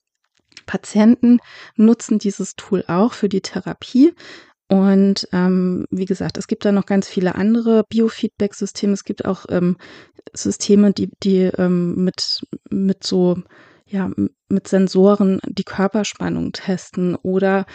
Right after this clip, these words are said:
einfach über den Puls auch ganz oft, ne? Und dann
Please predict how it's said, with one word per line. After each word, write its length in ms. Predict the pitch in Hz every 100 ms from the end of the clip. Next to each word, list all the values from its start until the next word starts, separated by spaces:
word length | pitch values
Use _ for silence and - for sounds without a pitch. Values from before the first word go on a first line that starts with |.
| - -
einfach 340 | - 190 196 185
über 260 | 196 208
den 180 | 208 170
Puls 500 | - - 240 277 -
auch 200 | 226 214
ganz 280 | - 214 208
oft, 420 | - 214 - -
ne? 220 | 208 233
Und 140 | 214 190
dann 180 | 190